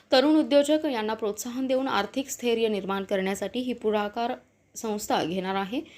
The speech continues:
गावातील प्रत्येक घटकाला सामावून घेत सर्वांचा सहभाग, सर्वांचा विकास या तत्वावर ही सोसायटी कार्यरत राहणार आहे.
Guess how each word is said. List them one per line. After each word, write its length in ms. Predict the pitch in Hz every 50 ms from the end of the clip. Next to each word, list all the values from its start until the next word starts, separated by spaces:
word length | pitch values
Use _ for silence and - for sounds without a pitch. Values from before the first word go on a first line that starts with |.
| - - - - - _ _ -
गावातील 340 | 226 226 240 254 254 294 294
प्रत्येक 400 | 285 262 240 247 - 302 302 302 254
घटकाला 480 | 240 226 233 - 277 269 269 277 302
सामावून 400 | 302 302 269 254 254 254 254 254
घेत 140 | 240 269 269
सर्वांचा 460 | - 294 240 233 233 233 226 233 247
सहभाग, 480 | 240 - 240 220 214 233 220 233 240 262
सर्वांचा 420 | - 247 208 196 196 196 196 214
विकास 380 | 202 196 190 - 208 233 - 226
या 60 | 196
तत्वावर 500 | - 196 190 190 214 226 226 226 240 277
ही 160 | 247 247 226
सोसायटी 460 | 220 - 196 190 196 196 196 196 226
कार्यरत 560 | 226 - 240 202 196 196 214 214 202 180 165 -
राहणार 280 | 180 175 160 151 151
आहे. 100 | - -